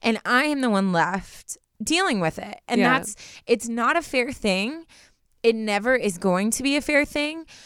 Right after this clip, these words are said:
Speaker 1: but you need to switch your anger to that monster that's outside of you and that thing that's still affecting you. And you need to look it straight in the face and be like, "You will not have effect on me because, like, I am so much friggin' stronger than you
Speaker 2: Uh-huh.
Speaker 1: and I am gonna be fine."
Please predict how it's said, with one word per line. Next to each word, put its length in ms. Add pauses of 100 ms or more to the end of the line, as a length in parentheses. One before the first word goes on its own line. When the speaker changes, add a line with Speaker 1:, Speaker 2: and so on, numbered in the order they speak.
(180)
Speaker 1:
but 160
you 260
need 220
to 140
switch 680
your 200
anger 580 (120)
to 200
that 240
monster 460
that's 200
outside 500
of 100
you 160
and 100
that 180
thing 160
that's 220
still 160
affecting 460
you. 200 (320)
And 180
you 120
need 200
to 100
look 240
it 100
straight 220
in 80
the 80
face 260
and 80
be 80
like, 240
"You 140
will 160
not 360
have 160
effect 380
on 160
me 160
because, 280
like, 200
I 200
am 180
so 420
much 260
friggin' 300
stronger 400
than 220
you 300
Speaker 2:
Uh-huh. 360
Speaker 1:
and 180
I 180
am 280
gonna 200
be 120
fine." 460